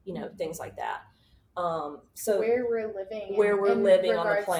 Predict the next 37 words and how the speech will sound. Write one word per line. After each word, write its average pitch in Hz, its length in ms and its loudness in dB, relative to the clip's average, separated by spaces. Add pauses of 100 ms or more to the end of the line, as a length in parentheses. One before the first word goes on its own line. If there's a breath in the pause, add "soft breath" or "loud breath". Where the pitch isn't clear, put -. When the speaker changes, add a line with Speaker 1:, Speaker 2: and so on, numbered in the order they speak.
(200)
Speaker 1:
planet. 214 100 -2
Speaker 2:
like, 185 340 -4
Speaker 1:
Yeah. 170 300 -4 (140)
Speaker 2:
even 220 320 -8
electromagnetic 202 720 -10 (240)
field 196 420 -6
and, 190 140 -18
like, 190 160 -18
interference 220 880 -10
Speaker 1:
Yeah. - 240 -6
Speaker 2:
and, - 80 -20
like, 196 160 -20
all 208 200 -6
that - 140 -6
kind - 140 -20
of - 60 -20 (120)
thing. 185 80 -18
Speaker 1:
Right, 165 480 -6
yeah. - 160 -10
Speaker 2:
So - 180 -8
big. - 220 -14 (140)
Speaker 1:
Yeah, - 300 -6 (120)
just, - 340 -10
you 190 120 -8
know, 160 380 -8
the, 170 380 -4
the 175 180 -2 (120)
frequenc-, 403 400 -6 (140)
the - 100 -2
frequencies 190 540 -8
around 160 420 -4
us 156 460 -6
and 160 160 -10
how 160 160 -8
they're 151 180 -8
impacting 143 580 -12
us. - 300 -12